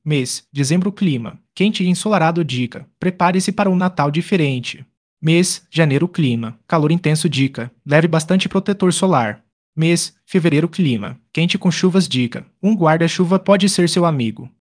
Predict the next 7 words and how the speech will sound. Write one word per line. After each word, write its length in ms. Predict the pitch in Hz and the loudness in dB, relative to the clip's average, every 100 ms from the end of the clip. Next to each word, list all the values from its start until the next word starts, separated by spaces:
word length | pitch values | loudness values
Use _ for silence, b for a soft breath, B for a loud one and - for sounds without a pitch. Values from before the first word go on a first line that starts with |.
| _ - | _ -2
Mês, 400 | 165 165 - - | 0 0 -2 -10
março, 340 | - 143 156 185 | -4 0 0 -2
clima 440 | 196 147 110 113 - _ | -2 -2 -2 -8 -18 _
começa 340 | 180 160 156 | 0 0 2
a 40 | 185 | -2
esfriar. 360 | - 160 147 | 0 2 2
Dica: 400 | 151 131 120 110 | 2 -2 -4 -12